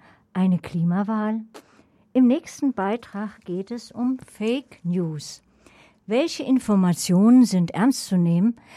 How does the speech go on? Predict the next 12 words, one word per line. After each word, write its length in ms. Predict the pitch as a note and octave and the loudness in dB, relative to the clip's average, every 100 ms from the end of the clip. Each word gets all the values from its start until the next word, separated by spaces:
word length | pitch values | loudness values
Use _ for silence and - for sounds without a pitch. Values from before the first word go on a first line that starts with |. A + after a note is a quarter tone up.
| - | -12
welche 380 | - G3+ A3 B3 | 2 4 4 0
stimmen 480 | G#3+ - A#3 A#3 G3 | -4 0 4 6 6
nicht? 400 | E3 D3+ - - _ _ _ - | 2 -2 -10 -20 _ _ _ -6
Leider 340 | F#3+ A#3 C4 | -2 0 0
ist 200 | A#3 - | -4 -4
das 160 | A#3 - | -6 -4
in 180 | G3 | -4
unserer 380 | F3 G3+ A3+ A3 | -2 -2 0 -2
Zeit 420 | A3 F#3+ F#3 G3 | -4 -2 -2 -4
gang 220 | - E3 G3 | -6 -2 0
und 160 | G#3+ | 0
gäbe. 360 | F3+ D#3+ E3+ | 0 -4 -4